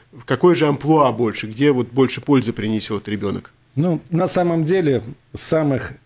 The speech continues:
Speaker 2: спортивных, самых быстрых, и, м,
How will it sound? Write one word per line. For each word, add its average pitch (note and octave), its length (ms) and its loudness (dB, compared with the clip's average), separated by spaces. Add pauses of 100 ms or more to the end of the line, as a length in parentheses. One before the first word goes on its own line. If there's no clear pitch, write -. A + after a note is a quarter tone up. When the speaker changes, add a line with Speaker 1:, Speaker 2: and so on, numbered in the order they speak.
(800)
Speaker 2:
спортивных, E3+ 920 -2
самых A#2+ 480 0
быстрых, C#3+ 680 -2
и, A2 440 0
м, A2 100 0